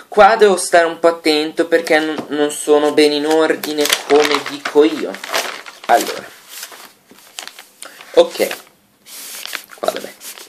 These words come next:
Ho preso i migliori anni Disney, lo vedete imbustato perché l'ho già letto. Come sapete, le cose che vedete imbustate perché le ho già lette. Quelle che non vedete imbustate ma le ho lette perché devo comprare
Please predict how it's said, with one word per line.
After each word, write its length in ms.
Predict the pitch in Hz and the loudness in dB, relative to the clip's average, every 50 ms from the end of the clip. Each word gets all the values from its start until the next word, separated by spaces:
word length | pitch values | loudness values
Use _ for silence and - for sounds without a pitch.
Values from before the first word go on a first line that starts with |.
| - - - - - - - - - - - - - - - - - - - - - - - - - - - - - - - - - - | -20 -20 -20 -18 -18 -18 -18 -18 -16 -16 -14 -14 -14 -16 -16 -16 -16 -16 -18 -18 -18 -20 -20 -20 -20 -20 -20 -20 -20 -20 -20 -2 2 2
Ho 120 | 214 208 | 4 4
preso 460 | - - - 101 101 - 101 90 - - | 4 2 2 0 0 0 0 -2 0 -2
i 80 | - 135 | -6 -6
migliori 480 | 151 151 156 160 185 220 233 240 240 226 | -4 -4 2 6 8 8 8 8 6 2
anni 220 | 196 170 160 147 | 0 0 -2 -4
Disney, 460 | 131 139 135 131 131 139 143 143 143 - | -6 -6 -6 -6 -2 -2 0 0 0 2
lo 300 | 143 156 143 139 135 127 | 6 6 8 8 6 4
vedete 340 | 127 139 135 139 139 - 147 | 2 2 4 4 4 4 2
imbustato 500 | 139 143 151 160 - - 113 113 - - | -2 -2 -4 0 2 4 4 4 2 0
perché 240 | - - - 113 - | 0 2 2 4 4
l'ho 100 | 101 98 | 4 4
già 140 | 104 104 | 4 4
letto. 260 | 98 95 92 - - - | 4 4 2 -2 -6 -10
Come 160 | - 104 110 | -10 -10 -8
sapete, 400 | - - 110 - 117 113 110 104 | -6 -6 -2 -2 0 0 2 0
le 100 | 95 95 | 0 0
cose 220 | - 110 104 113 | 0 0 0 0
che 100 | 110 - | -2 -2
vedete 300 | 104 104 101 104 101 - | 0 0 0 0 -2 -4
imbustate 460 | 110 110 107 - - 104 95 - - | -4 -4 -6 -2 0 0 0 2 0
perché 240 | 95 - - - 104 | -4 -4 -4 -4 -2
le 100 | 95 87 | 0 0
ho 60 | 90 | 2
già 100 | 90 101 | 2 2
lette. 340 | 92 90 85 - - 90 90 | 2 0 -2 -6 -10 -12 -4
Quelle 300 | - - 190 190 185 147 | 2 4 6 6 6 4
che 140 | - - 123 | 2 2 2
non 160 | 117 117 113 | 2 0 0
vedete 300 | 104 110 117 131 127 143 | 2 2 2 2 2 0
imbustate 500 | 120 117 110 - - - 107 107 - 107 | -2 -4 -6 -4 0 2 2 2 0 -2
ma 140 | 107 110 110 | -2 -2 2
le 100 | 113 123 | 4 4
ho 40 | 123 | 4
lette 280 | 117 - - - 123 | 4 2 2 -2 -6
perché 200 | - - - - | -8 -8 -8 -6
devo 180 | 101 85 87 90 | -4 -4 -4 -4
comprare 460 | - 95 95 - 92 87 85 90 - | -6 -8 -4 -2 -2 0 -2 -4 -10